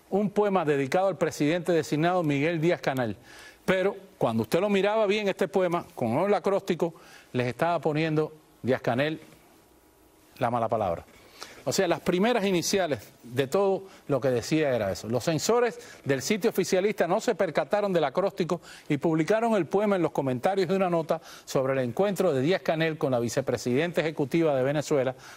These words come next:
Delcy Rodríguez Gómez. Es tan inusual que alguien celebre a Díaz-Canel que pudo más el embullo que la censura y publicaron la nota que luego fue retirada por el propio sitio. Deben haber muchos sin trabajo hoy en Cuba Debate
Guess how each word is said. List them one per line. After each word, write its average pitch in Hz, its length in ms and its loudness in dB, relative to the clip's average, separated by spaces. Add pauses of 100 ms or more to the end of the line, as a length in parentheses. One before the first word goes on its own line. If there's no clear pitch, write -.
Delcy 139 400 0
Rodríguez 110 460 0
Gómez. 85 300 -6 (400)
Es 196 160 0
tan 233 180 2
inusual 196 520 0
que 117 120 0
alguien 147 240 0
celebre 160 560 0
a 82 80 -4
Díaz-Canel 170 540 0 (360)
que 123 140 0
pudo 214 260 2
más 208 180 0
el 196 100 0
embullo 180 420 2
que 143 100 2
la 127 120 0
censura 120 480 -2 (240)
y 123 100 -2
publicaron 143 580 0
la 185 120 2
nota 165 400 -2
que 113 140 -2
luego 151 280 2
fue 170 140 0
retirada 160 500 0
por 131 140 0
el 110 100 0
propio 147 360 0
sitio. 151 360 -2 (440)
Deben 165 320 2
haber 170 260 2
muchos 185 600 2
sin 160 120 0
trabajo 160 400 2
hoy 180 160 2
en 147 100 -4
Cuba 180 280 2
Debate 160 340 0